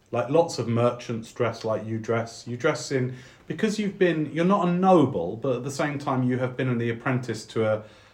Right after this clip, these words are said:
to a relatively famous wizard for most of your childhood. So you're, you, you are, you have been dre-,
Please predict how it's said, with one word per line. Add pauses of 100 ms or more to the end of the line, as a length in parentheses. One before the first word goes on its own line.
(160)
to
a
relatively (180)
famous
wizard (720)
for
most
of
your
childhood.
So (400)
you're, (120)
you, (160)
you
are,
you
have
been
dre-,